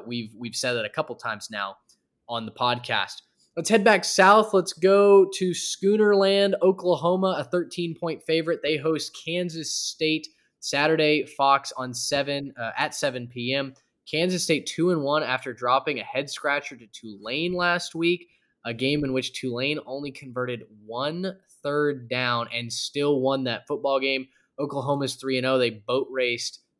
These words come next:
Nebraska in Lincoln last week. I'll say this. Kansas State owned Lincoln Riley and the Sooners. Their last three games, Kansas State pulled two outright upsets, and the third game was a nail-biter that, that came down to the absolute wire.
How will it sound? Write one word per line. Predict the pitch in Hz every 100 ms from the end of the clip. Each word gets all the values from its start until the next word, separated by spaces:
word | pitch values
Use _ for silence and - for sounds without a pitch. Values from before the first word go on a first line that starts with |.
| 110
Nebraska | 98 117 131 135 - 131 -
in | 139 139 135
Lincoln | 127 127 123 110
last | 107 123 131 -
week. | 139 135 135 _ _ _ _ _ _ -
I'll | 143
say | 123 180 170
this. | 135 - - - _ _ _
Kansas | 151 185 185 175
State | - 156 131 123 _
owned | 139 139 131 120
Lincoln | 127 127 123
Riley | 113 113 113
and | 107
the | 101
Sooners. | - 104 - - - _ _ -
Their | 131
last | 139 165 -
three | 175 175 180
games, | 160 147 143
Kansas | - 151 147 143
State | 151 139 -
pulled | 135 123 -
two | - 170
outright | 170 135 151 139
upsets, | 135 - 139 -
and | 143
the | 127
third | 123 - 170 175 147
game | 135 127 117
was | 123 117
a |
nail-biter | 113 120 110 92 85 82
that, | 92 _ _
that | 113 -
came | - 139 127
down | 123 123 120 113 -
to | 120 110 104
the | 110
absolute | 117 117 - 113 101
wire. | 110 113 110